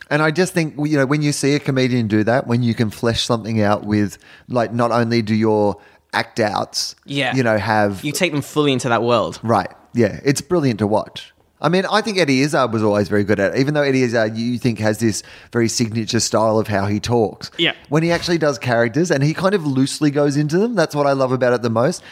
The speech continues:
Speaker 1: He has a real ability to just dr-, draw distinct characters without fully committing to the accent, which I think is almost even better.
Speaker 2: Yep.
Speaker 1: Like, because it's still clearly Eddie Izzard's editorial control,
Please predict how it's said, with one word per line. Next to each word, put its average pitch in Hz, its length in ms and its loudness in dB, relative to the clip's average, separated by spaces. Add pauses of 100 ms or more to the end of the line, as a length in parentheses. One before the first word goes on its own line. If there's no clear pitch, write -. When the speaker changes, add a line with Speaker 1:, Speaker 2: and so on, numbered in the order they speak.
(120)
Speaker 1:
He 147 140 0
has 147 160 0
a 139 60 4
real 127 200 2
ability 113 460 2
to 110 140 -2
just 110 160 -4
dr-, 117 340 -6
draw 117 320 0
distinct 110 560 -2
characters 107 560 0 (220)
without 113 420 0
fully 127 320 0
committing 101 440 -4
to 107 120 -4
the 98 140 0
accent, 87 460 -6
which 110 180 -2
I 107 100 4
think 107 240 -4
is 107 260 0 (360)
almost 123 480 0
even 110 300 0
better. 98 340 -2 (160)
Speaker 2:
Yep. 143 180 0
Speaker 1:
Like, 127 180 0
because 127 260 0
it's 123 120 -4
still 143 400 0 (380)
clearly 135 560 0
Eddie 117 320 4
Izzard's 110 380 2
editorial 113 640 2
control, 107 760 0